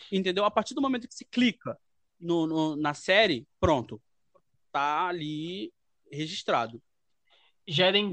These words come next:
Speaker 2: engajamento. Falando bonito,
Speaker 1: Isso,
Speaker 2: né?
Speaker 1: isso. Falar no Twitter, a gente sabe que vai acontecer, né?
Speaker 2: Uhum.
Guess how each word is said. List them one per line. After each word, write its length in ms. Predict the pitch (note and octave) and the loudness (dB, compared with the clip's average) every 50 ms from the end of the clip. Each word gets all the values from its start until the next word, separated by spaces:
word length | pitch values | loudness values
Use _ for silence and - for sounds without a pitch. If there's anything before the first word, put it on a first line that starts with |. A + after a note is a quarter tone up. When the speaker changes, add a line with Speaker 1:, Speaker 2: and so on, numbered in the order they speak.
| F3+ | 2
Speaker 2:
engajamento. 1000 | F#3 G3+ A3 A3+ A3 G#3 F3+ D3 C3+ C3 C3 C3+ B2+ A#2+ - _ - - A2 - - _ _ _ _ _ _ _ _ _ _ _ _ _ _ - - - _ _ _ _ _ _ _ | 4 4 4 2 0 0 -2 -2 -2 -4 -4 -4 -6 -8 -12 _ -20 -18 -18 -18 -20 _ _ _ _ _ _ _ _ _ _ _ _ _ _ -12 -12 -12 _ _ _ _ _ _ _
Falando 360 | - D3+ D3+ D3+ D3+ E3 D#3+ | -8 -6 -4 -4 -4 -4 -4
bonito, 320 | D3 D3+ D3 C#3 C#3 C#3+ | -4 -4 -2 -2 -2 -2
Speaker 1:
Isso, 200 | C#3 - - D3 | -2 -4 -6 -8
Speaker 2:
né? 220 | C#3 C#3 D3 D3+ - - | -8 -8 -8 -8 -10 -14
Speaker 1:
isso. 400 | C3 A2 G2+ - - - - - _ - - - _ _ _ _ _ _ _ _ _ _ _ _ _ _ _ _ | -14 -14 -14 -16 -18 -20 -20 -20 _ -20 -20 -20 _ _ _ _ _ _ _ _ _ _ _ _ _ _ _ _
Falar 420 | - - - E4+ F4 F#4 F#4 G#4+ | -6 -2 0 2 4 4 2 2
no 120 | G#4 G4 | 2 0
Twitter, 520 | - - E4 D4 B3+ A#3 B3+ C#4 - F#4 F4 | 0 2 2 4 4 4 4 2 2 2 0
a 40 | D#4+ | 0
gente 220 | D4+ D#4+ F#4 - - | 0 -2 -4 -2 0
sabe 200 | - D4+ D#4 D4+ | 0 0 0 0
que 80 | - D4 | -2 -4
vai 120 | D4 D4 | -2 -2
acontecer, 480 | C#4+ C#4+ - D#4 D#4 - - D#3+ C3+ A#2+ | -2 -2 -2 -4 -2 -2 0 0 0 0
né? 160 | C3 D3+ - _ _ _ _ _ _ _ _ _ _ _ _ _ - _ _ _ _ _ _ _ _ _ _ - | 0 -2 -4 _ _ _ _ _ _ _ _ _ _ _ _ _ -20 _ _ _ _ _ _ _ _ _ _ -12
Speaker 2:
Uhum. 420 | F3+ F#3+ G3+ F3+ F3 E3+ E3+ G3 | -6 -4 -2 -2 0 -2 -2 -4